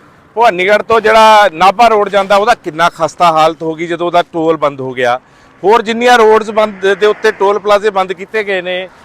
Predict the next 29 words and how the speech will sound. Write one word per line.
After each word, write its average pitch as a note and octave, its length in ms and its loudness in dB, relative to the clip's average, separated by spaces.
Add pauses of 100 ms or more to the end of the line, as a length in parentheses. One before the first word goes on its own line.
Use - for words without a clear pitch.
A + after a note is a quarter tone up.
(220)
ਉਹਨਾਂ A3+ 200 0
ਦੀ B3 80 -6
ਕਿੰਨੀ A3+ 340 -8
ਖਸਤਾ G3 460 0
ਹਾਲਤ F3+ 300 2
ਹੋ F3 160 -2
ਗਈ। G3 320 -10 (380)
ਪਰ G3 180 4 (840)
ਗੁਜਰਾਤ F#3 600 2
ਦੇ G#3+ 220 0
ਵਿੱਚ G#3 500 0 (100)
ਪੰਦਰਾਂ G3 520 0
ਅਗਸਤ E3 720 -2 (100)
ਦੋ F3 260 -2
ਹਜ਼ਾਰ F#3+ 220 0
ਸੋਲਾਂ F3+ 420 0
ਤੋਂ G3 160 -6
ਲੈ D#3 200 0
ਕੇ C#3+ 340 -8 (520)
ਹੁਣ F3+ 120 -6
ਤੱਕ G3 340 -2
ਸਾਰੇ G#3+ 640 2
ਸਟੇਟ F#3 460 -6
ਹਾਈਵੇਜ਼ E3+ 580 -2
ਦੇ F3+ 80 -4
ਉੱਤੇ F3+ 320 -6
ਟੋਲ F#3 480 -4
ਨਹੀਂ G3 180 -4
ਲੱਗਦਾ C#3+ 440 -2